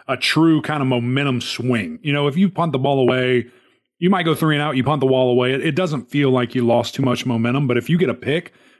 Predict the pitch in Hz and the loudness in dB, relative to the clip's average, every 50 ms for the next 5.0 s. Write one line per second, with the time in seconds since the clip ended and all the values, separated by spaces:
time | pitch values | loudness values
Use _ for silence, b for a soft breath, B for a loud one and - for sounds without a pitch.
0 | b - 135 123 117 131 160 147 147 143 131 - - - 143 123 101 120 - 123 | b -2 -2 0 0 0 0 2 2 2 2 0 -2 -4 -4 -4 -4 -6 -8 -2
1 | 151 147 127 - - - - 131 147 156 170 190 214 b b b b b b b | -2 -2 -2 -4 -6 -2 -2 0 2 2 0 0 0 b b b b b b b
2 | - 131 123 120 123 160 196 - - - 156 151 - - - - 139 127 123 139 | -4 -2 -2 0 0 -2 -2 -2 -2 0 0 -2 -2 -4 -8 -4 -2 0 0 0
3 | 160 160 147 165 175 - - 156 170 180 165 120 117 110 104 113 139 156 - - | -2 0 0 0 0 0 0 0 0 0 0 -2 -2 -2 -2 -2 -2 -2 0 0
4 | 170 160 - 156 151 135 120 110 - - - - 143 151 165 160 139 123 110 95 | 0 0 0 -4 -4 -4 -6 -6 -8 -8 -8 -6 -4 -2 -2 -2 -2 -4 -6 -10